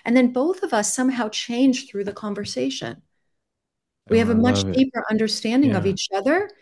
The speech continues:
Speaker 1: and also of the situation in which we're talking about. And this is one of the things that I think is so important in a world we live in that's so bipolar now, right? Everyone is so polarizing that we're missing the opportunity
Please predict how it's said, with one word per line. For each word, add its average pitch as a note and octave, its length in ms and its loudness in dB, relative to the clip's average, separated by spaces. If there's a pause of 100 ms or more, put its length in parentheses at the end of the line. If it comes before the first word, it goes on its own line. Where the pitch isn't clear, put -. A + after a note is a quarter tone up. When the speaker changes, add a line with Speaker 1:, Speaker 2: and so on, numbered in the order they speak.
(240)
Speaker 1:
and B3 120 8
also C#4+ 300 4
of B3 160 0
the B3 80 2
situation A#3+ 800 0
in A3 120 0
which G#3+ 220 -6
we're B3 80 -4
talking B3+ 460 -6
about. E3 380 -2 (160)
And A#3 120 4
this D4+ 180 6
is D4+ 180 2
one C4 180 6
of C4 80 4
the B3+ 80 -2
things A#3+ 340 0
that A3 120 -2
I G#3 80 -2
think G#3+ 220 -6
is G3 160 -2
so A#3 200 -2
important A3 440 0
in G3 100 0
a F#3+ 60 0
world A3+ 460 0 (280)
we G3+ 120 4
live B3 240 6
in A3 140 2
that's F#3+ 220 -2
so G#3+ 200 -2
bipolar F#3+ 680 0
now, C#3 260 -2
right? E3+ 320 0 (360)
Everyone B3 380 4
is A3 120 -2
so A3+ 180 0
polarizing F3 1000 2 (240)
that - 140 0
we're A#3+ 120 2
missing C4+ 540 4
the G#3+ 120 2
opportunity G#3 920 2